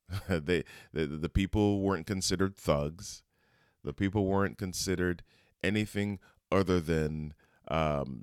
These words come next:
jubilant, um, people who, who were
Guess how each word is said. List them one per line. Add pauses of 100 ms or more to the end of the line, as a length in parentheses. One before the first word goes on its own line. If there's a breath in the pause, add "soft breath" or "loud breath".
(220)
jubilant, (580)
um, (840)
people
who, (480 loud breath)
who
were